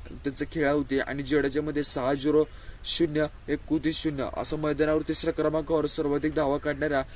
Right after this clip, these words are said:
फलंदाजामध्ये शुभम गिलने चेतेश्वर पुजाराला मागे टाकले आणि तीन शतकासह गिलच्या नावावर सहाशे अठरा धावांची नोंद केली करण्यात आली गेली होती. शतक झळकावला आले नव्हते तरी सुद्धा सध्या सुरू झालेल्या एका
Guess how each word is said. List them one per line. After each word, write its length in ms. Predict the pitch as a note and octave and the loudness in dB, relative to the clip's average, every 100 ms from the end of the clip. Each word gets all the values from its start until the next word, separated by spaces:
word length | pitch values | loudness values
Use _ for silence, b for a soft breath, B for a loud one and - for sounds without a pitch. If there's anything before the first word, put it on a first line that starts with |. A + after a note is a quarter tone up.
| - - | -12 -4
फलंदाजामध्ये 520 | C#3+ D3 D3+ D3+ D3 | -2 2 0 0 -2
शुभम 320 | - D3+ D3 | 0 -2 0
गिलने 320 | D3 D#3 C#3+ | -2 0 -2
चेतेश्वर 440 | C3+ D3 D3+ D#3 D3+ | -2 -4 -4 -2 -2
पुजाराला 400 | C#3+ C#3 C#3+ D3 | -2 -2 -2 -2
मागे 240 | D3 C3+ | -2 -2
टाकले 340 | C#3 D3 C3+ A#2+ B B | -4 -2 -4 -4 B B
आणि 140 | C3 C3+ | -6 0
तीन 160 | D#3 D3+ | 0 2
शतकासह 480 | D#3+ - D3 D#3+ | -2 0 2 2
गिलच्या 440 | D3+ C#3 D3+ D3+ E3 | 2 2 0 2 0
नावावर 380 | D3 C#3 C#3+ C#3+ B B - | 2 2 4 2 B B 2
सहाशे 300 | C3+ C#3 E3 | 4 4 4
अठरा 440 | C#3 C#3 D#3 C#3+ | 2 2 4 4
धावांची 420 | C#3+ C#3 C#3 C#3 | 2 0 0 -2
नोंद 220 | C#3+ C#3 C3 | -2 -2 -2
केली 180 | C#3 C3+ | 0 0
करण्यात 240 | C3+ C3 C3 | 0 -2 -4
आली 180 | B2 B2+ | -2 0
गेली 140 | B2+ B2+ | 2 2
होती. 220 | A#2 A2+ B B - | 0 -4 B B -4
शतक 280 | C3 C3 D3+ D#3 | -2 0 0 4
झळकावला 400 | D3 D3 D#3 D3 | 2 4 4 4
आले 140 | D3 | 2
नव्हते 280 | D3+ C3+ C#3+ | -2 -2 0
तरी 180 | E3+ E3 | 2 2
सुद्धा 300 | - E3 D3 D3 - - | 2 2 2 0 -8 -2
सध्या 300 | D3 D#3+ C#3+ | 0 2 2
सुरू 240 | D3+ E3 D3+ | 2 0 0
झालेल्या 320 | D#3+ D#3+ D#3+ | 0 2 0
एका 220 | D3+ C#3+ | 2 2